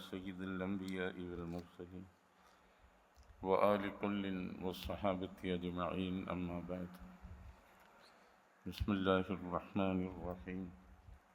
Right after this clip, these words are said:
تركت فيكم <clears throat> ما إن تمسكتم به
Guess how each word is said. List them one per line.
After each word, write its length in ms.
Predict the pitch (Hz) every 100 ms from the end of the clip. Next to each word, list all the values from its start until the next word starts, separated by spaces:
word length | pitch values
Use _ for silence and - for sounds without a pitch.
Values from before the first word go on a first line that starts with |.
| - - - - - - - - - - - - - - - - - - - -
تركت 460 | 92 101 - -
فيكم 680 | 107 - 110 92 104 101 92 - - - - -
<clears throat> 600 | 131 107 95 87 - 98
ما 600 | 95 95 104 101 - - - - - - - 101
إن 260 | 104 101
تمسكتم 760 | 104 104 104 - 113 - 113 104
به 520 | 104 101 101 92